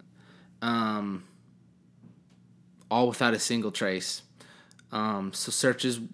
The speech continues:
were conducted in warmer weather months, but there was no sign of the man. And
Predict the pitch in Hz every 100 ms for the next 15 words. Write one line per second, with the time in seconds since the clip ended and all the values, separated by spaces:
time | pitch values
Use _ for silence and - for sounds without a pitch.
0 | - 113 120 120 - 123 117 113 - 113
1 | 107 - 110 104 101 98 98 - - -
2 | - _ 117 113 131 135 127 127 127 127
3 | 127 143 - - - - - - _ -
4 | 117 113 104 - 110 113 110 107 104 98
5 | 104 95 92 95 - 95 92 92 - 85
6 | - 180 180 - - - - - - -
7 | - - - - _ _ _ - - _
8 | - - - - - - - _ _ _
9 | 123 120 113 110 107 110 107